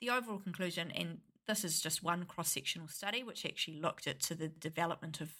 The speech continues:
overall tolerance with the intake of caffeine, is what we would say inconclusive and, as I said, it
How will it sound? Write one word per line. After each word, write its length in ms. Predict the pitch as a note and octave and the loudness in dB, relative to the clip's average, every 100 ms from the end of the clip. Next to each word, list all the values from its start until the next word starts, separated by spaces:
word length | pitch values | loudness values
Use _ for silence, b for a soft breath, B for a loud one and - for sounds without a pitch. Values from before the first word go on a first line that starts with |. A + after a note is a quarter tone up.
| - | -2
overall 400 | E3+ D#3+ D#3 D3+ | 0 0 -2 0
tolerance 800 | C#3+ - E3 F3+ D3 F#3 - - | -2 -2 -2 2 0 0 -2 0
with 160 | G3 - | -2 0
the 100 | - | 0
intake 600 | E3+ F3+ - E3+ E3+ E3+ | 0 0 0 0 0 0
of 240 | D#3+ D#3+ B - | -2 -4 B -4
caffeine, 560 | F#3+ E3+ F#3 F3 F3 F3+ | -2 0 0 0 -2 -2
is 400 | F#3 F#3 F3 F3+ - - | 0 0 0 -2 -6 0
what 180 | B3 | 0
we 80 | B3 | 0
would 100 | A3+ | -2
say 220 | - G3 G3 | 0 0 0
inconclusive 840 | G3 - E3+ - G3 - E3+ E3 | -2 -4 -6 0 2 2 0 0
and, 200 | D#3 D#3 - | -2 -4 -2
as 240 | - D#3+ | 0 2
I 60 | C3+ | 2
said, 280 | - D#3+ - | 2 2 0
it 160 | - | -2